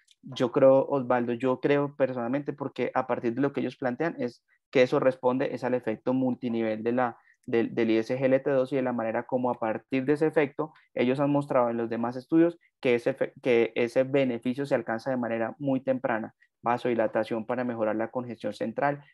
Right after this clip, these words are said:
menos activación, eh, simpática y obviamente menos activación del sistema renina, angiotensina, aldosterona. Hay un aspecto bien interesante y es que ellos hacen los cambios en el volumen plasmático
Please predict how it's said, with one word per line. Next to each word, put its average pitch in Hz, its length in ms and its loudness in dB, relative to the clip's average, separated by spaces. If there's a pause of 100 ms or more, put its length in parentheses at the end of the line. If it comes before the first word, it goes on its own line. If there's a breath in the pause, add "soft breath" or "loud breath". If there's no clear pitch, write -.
(120)
menos 123 300 2
activación, 113 920 -2
eh, 120 260 0
simpática 120 880 -2
y 131 80 -4
obviamente 117 480 -2
menos 120 260 -4
activación 110 480 -4
del 113 120 -8
sistema 110 320 -6
renina, 110 240 -6
angiotensina, 113 540 -8
aldosterona. 135 680 -2 (420 loud breath)
Hay 117 160 0
un 127 200 2
aspecto 135 560 2
bien 135 180 0
interesante 120 680 -4
y 127 80 0
es 127 160 -2
que 131 120 2
ellos 131 220 -2
hacen 131 260 -2
los 120 180 -4
cambios 120 360 -4
en 127 60 -4
el 120 100 -4
volumen 113 380 -4
plasmático 120 920 -4